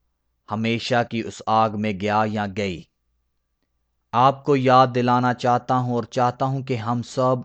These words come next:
इसमें मजबूती से ईमान रखें कि जो कोई खुदावंद यीशु मसीह में है, यीशु मसीह ने ये बात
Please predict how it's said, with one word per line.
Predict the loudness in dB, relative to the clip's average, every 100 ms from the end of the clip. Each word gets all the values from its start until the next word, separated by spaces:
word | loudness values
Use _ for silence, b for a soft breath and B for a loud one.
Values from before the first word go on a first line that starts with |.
| -4
इसमें | -6 -4 -2 0
मजबूती | -2 -4 -4 -4 -4 -4 -2 -2
से | -2 -2 -2 -4
ईमान | -4 0 0 0 -2 -4
रखें | -4 -6 -6 -10 -10 -12 _ _ _ _ _ _ _ _ _ _ -6
कि | -4
जो | 2 2
कोई | 2 0 0
खुदावंद | 0 2 4 4 0
यीशु | -2 -4 -4 -4
मसीह | -4 -4 -2 0
में | -2
है, | -4 -8 -12 _ _ _ _ _ _ _ _ _ -6
यीशु | -6 -4 -4
मसीह | -2 -2
ने | 2
ये | 2 2
बात | 4 2 2 -2 -20